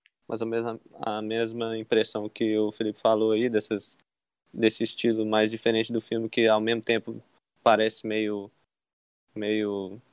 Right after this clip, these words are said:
uma estrutura muito solta, assim, mas ao mesmo tempo é bem definida a narrativa, eu acho muito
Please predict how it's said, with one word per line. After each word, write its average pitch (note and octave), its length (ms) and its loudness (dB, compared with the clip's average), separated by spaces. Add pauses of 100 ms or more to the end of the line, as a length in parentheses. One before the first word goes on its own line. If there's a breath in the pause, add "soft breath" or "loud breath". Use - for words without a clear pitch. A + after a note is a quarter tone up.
(100)
uma G#2+ 120 -2
estrutura A2+ 460 -2
muito A2+ 400 -2
solta, C#3 640 4
assim, C3 300 0
mas B2+ 220 0
ao A2+ 80 6
mesmo A#2+ 180 0
tempo A#2+ 240 0
é A2 80 8
bem B2 300 0
definida A2 480 -2
a G#2+ 40 0
narrativa, A2 520 -4
eu A#2 40 0
acho - 140 -4
muito A#2 200 -10